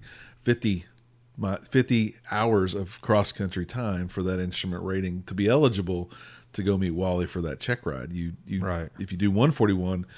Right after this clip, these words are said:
Speaker 1: you need to do thirty-five hours of ground, thirty-five hours of flight time, um, but that doesn't require that fifty hours of cross country to get a graduation certificate, which is really what you need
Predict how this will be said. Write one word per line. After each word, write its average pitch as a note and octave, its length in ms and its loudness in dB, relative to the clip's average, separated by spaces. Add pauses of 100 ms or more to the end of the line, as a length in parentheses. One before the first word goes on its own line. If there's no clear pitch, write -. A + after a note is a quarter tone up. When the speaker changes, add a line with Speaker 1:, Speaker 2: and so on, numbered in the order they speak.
(300)
Speaker 1:
you G2 80 -2
need G2+ 140 2
to F#2+ 80 0
do F#2 40 -2
thirty-five G#2 460 4
hours F#2+ 220 2
of E2+ 80 -6
ground, F#2 320 -2
thirty-five G2 400 0
hours F#2 280 -2
of F2+ 80 -8
flight C#3 320 -2
time, F2 520 -6 (180)
um, F2 480 -4
but G2 160 -6
that A2 220 2
doesn't A2+ 380 2
require G2 500 0
that F2 160 -4
fifty G2 360 -2
hours F2 280 -4
of D#2+ 100 -14
cross - 240 -8
country G2 460 -4 (340)
to - 80 -10
get G2+ 140 2
a G2 40 0
graduation G2 760 0
certificate, E2+ 640 -6 (340)
which - 160 -6
is F2 100 -4
really G#2+ 280 2
what F2+ 180 0
you E2+ 140 -6
need F2+ 400 -2